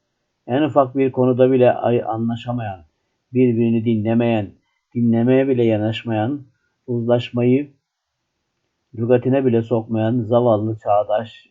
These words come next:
Müslüman. Tam bir söyletmen vurun psikolojisinde bir kitle. Bu Müslüman milleti onlarca devlet kurmuş,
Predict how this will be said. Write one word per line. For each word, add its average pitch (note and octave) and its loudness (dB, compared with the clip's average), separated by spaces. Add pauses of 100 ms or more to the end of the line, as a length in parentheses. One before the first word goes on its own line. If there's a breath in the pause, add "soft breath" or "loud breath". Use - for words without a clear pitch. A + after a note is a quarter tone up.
(200)
Müslüman. G#2 -16 (680)
Tam B2+ 0
bir A2 -4 (260)
söyletmen A#2 -2
vurun A#2 0
psikolojisinde G#2 -6
bir G2 -6
kitle. - -14 (640)
Bu C3 -2
Müslüman B2+ 0
milleti B2 2
onlarca B2 2
devlet A#2 2
kurmuş, G#2+ -20